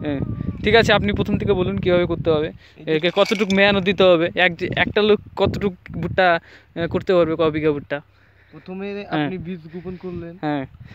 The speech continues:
Speaker 2: তারপরে আপনি চার পাঁচ দিন বা দুই তিন দিন পরে
Speaker 1: হ্যাঁ।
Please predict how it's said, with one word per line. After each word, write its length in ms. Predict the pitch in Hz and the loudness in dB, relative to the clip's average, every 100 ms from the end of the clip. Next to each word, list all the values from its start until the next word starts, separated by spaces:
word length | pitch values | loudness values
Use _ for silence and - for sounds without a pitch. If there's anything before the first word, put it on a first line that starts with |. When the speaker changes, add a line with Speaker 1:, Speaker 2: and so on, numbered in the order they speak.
| - - - - | -14 -14 -14 -14
Speaker 2:
তারপরে 440 | 151 160 180 180 | -12 -12 -10 -8
আপনি 420 | 180 165 180 180 175 - - - - - - - - - - _ _ - - - | -8 -8 -10 -10 -10 -14 -20 -20 -12 -12 -12 -16 -18 -18 -18 _ _ -14 -12 -4
চার 160 | - 170 | -2 -2
পাঁচ 140 | 190 180 | -2 0
দিন 180 | - - - - - - | 0 2 2 0 -2 -4
বা 100 | 202 | -6
দুই 160 | 180 | -6
তিন 180 | 202 208 | -8 -8
দিন 120 | 196 | -6
পরে 240 | 196 190 190 202 | -6 -6 -6 -6
Speaker 1:
হ্যাঁ। 280 | 160 151 | -4 -4